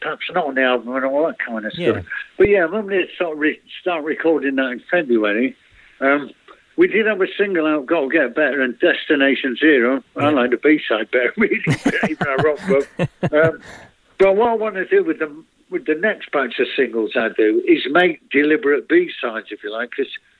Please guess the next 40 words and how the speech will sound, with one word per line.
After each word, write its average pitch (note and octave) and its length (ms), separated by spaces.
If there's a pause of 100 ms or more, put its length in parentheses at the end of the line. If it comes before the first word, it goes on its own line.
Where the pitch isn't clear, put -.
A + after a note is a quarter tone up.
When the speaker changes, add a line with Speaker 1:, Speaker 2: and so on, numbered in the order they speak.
(360)
Speaker 1:
remember G3 240
growing E3+ 380
up, C#3 180
you'd C3 140
hear, D#3 140
hear D#3 280
things B2+ 220
on B2 180
jukebox. A#2 560
The C#3 80
B-side D3 540
was A#2+ 160
always A#2+ 240
a A#2+ 40
bit A#2 240
weird, D#3 340
you - 80
know? B2+ 60
Speaker 2:
Yeah, C3 380
yeah. C#3 300 (240)
Speaker 1:
So G3+ 120
rather G3 500
than F3 120
try D#3+ 280
and C#3+ 60
make C#3+ 260 (200)
two D3+ 240
hit C3+ 260 (220)
singles B2 420
or A#2 160 (120)
something, A2+ 340
you B2+ 180
know, A2 200
like A2 260
A-side G#2+ 640
ones, A2 220 (580)
I D#3+ 60
want F3 220
to C#3+ 80 (420)
do D3+ 220